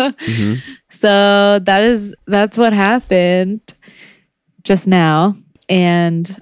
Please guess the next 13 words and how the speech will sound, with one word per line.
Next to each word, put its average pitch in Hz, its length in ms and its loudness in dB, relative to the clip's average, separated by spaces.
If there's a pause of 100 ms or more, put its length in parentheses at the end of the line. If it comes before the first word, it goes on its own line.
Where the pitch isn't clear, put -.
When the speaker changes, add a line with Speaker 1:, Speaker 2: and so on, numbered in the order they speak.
Speaker 2:
um, 170 640 -2 (2250)
I 233 60 2
don't 262 160 2
know. 233 180 2
Did 202 160 0
we 233 140 4
really 233 240 2
paint 220 220 0
the 196 60 -6
picture 196 580 -2 (160)
of 196 100 0
what 180 140 2
happened? 196 560 -2